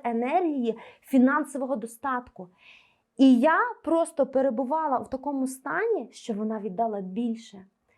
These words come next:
Ми не відштовхуємося від сум, відштовхуємося від чинку.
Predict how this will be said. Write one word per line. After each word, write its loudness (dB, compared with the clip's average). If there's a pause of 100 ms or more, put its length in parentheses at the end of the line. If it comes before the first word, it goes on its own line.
(100)
Ми 4
не -2 (100)
відштовхуємося -8
від -18
сум, -12 (320)
відштовхуємося -6
від -16
чинку. -10